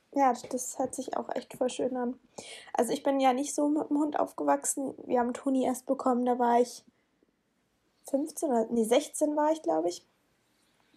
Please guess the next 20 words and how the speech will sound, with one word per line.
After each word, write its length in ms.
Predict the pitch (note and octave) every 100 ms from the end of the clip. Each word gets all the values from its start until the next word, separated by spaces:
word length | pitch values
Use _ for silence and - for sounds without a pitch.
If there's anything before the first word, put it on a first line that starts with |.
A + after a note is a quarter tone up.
| _ - -
Aber, 400 | A3 A3+ A#3 A3+ -
ähm, 340 | A3 A3+ A3
trotzdem 380 | A3 A#3+ C4+ B3
waren 380 | A3 A3 A3+ A3+ - - - - - - _ _ _ _ -
die, 520 | A#3 A#3 A#3 A#3 A#3 - _ _ _ _ -
wie 80 | A#3
viele 220 | - A#3
Jahre 280 | A#3 A3+ A#3
waren 180 | A#3
das 160 | A#3+ A#3+
dann? 320 | A#3 A3 A3+ - _ _ _ -
Krass, 220 | - -
nur 100 | B3
drei 220 | A3+ A#3 C4+
Jahre 500 | E4 E4 A#3 A#3 A#3
zu 180 | - B3
Hause 300 | A#3+ A#3+ A#3
mit 180 | A#3+ A#3+
dem 160 | A#3 A#3
Hund. 300 | B3+ B3+